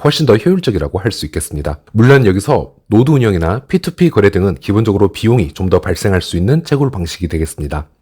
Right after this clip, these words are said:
그래서 시간이 점점 지남에 따라서 파이코인을 금전적으로 무료로 채굴해서 대거 파이코인을 얻는 그런 시기는 이제 점점 막을 내리는 게 아닌가,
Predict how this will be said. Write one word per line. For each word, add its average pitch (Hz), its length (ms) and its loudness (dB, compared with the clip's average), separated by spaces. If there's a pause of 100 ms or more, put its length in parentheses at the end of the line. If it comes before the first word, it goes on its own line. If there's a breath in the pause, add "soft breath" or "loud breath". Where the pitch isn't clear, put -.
(100)
그래서 113 400 2
시간이 147 380 4
점점 113 340 0
지남에 101 360 2
따라서 101 640 0
파이코인을 123 640 0
금전적으로 117 840 0
무료로 104 440 2
채굴해서 95 680 -2
대거 - 500 2
파이코인을 120 480 0
얻는 92 540 0
그런 104 180 0
시기는 95 460 -2 (260 soft breath)
이제 85 120 -2
점점 107 580 -2
막을 87 340 0
내리는 92 380 0
게 95 100 2
아닌가, 78 380 -4